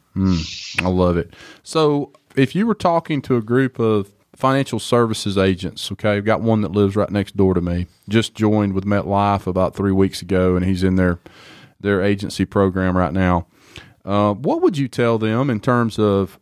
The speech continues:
a-, as they go out into the big bad world and they're selling retirement vehicles to people and, and life insurance and all those products that they have to sell?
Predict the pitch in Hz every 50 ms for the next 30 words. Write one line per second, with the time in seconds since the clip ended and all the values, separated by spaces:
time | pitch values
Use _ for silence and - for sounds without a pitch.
0 | - - 107 95 78 101 104 101 117 123 139 131 127 123 123 123 120 123 123 123
1 | 117 113 107 104 104 101 110 110 107 110 110 107 110 104 101 104 107 110 110 110
2 | 107 101 95 92 98 98 98 98 95 95 95 - - - - - _ _ - -
3 | - 120 120 120 120 117 104 101 98 - - 117 110 113 113 110 107 - - -
4 | _ _ - - 98 98 98 113 120 113 117 113 104 - - 107 101 98 - -
5 | - 101 - - 107 104 - - 107 101 104 104 98 92 95 95 87 - _ 95
6 | 92 92 95 101 107 110 110 - 107 101 98 - - 107 104 107 107 101 - -
7 | 101 104 107 110 107 107 104 98 92 87 - - - - 131 120 117 117 113 107
8 | - - - 104 95 - 107 104 104 110 104 98 95 - 98 - - - 110 101
9 | 98 95 90 87 -